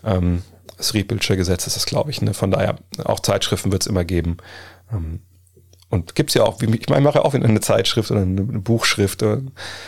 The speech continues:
Zeitbuch, keine Ahnung, wie man es nennen will. Ähm, von daher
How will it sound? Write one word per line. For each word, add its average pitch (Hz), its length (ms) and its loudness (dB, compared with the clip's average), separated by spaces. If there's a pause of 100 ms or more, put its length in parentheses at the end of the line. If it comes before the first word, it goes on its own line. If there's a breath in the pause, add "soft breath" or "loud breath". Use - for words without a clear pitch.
(180 loud breath)
Zeitbuch, 101 560 0
keine 95 180 0
Ahnung, 92 140 2
wie 92 80 2
man 92 80 0
es - 0 -
nennen 92 220 4
will. 90 340 2
Ähm, 82 420 0
von 90 220 -2
daher 87 260 0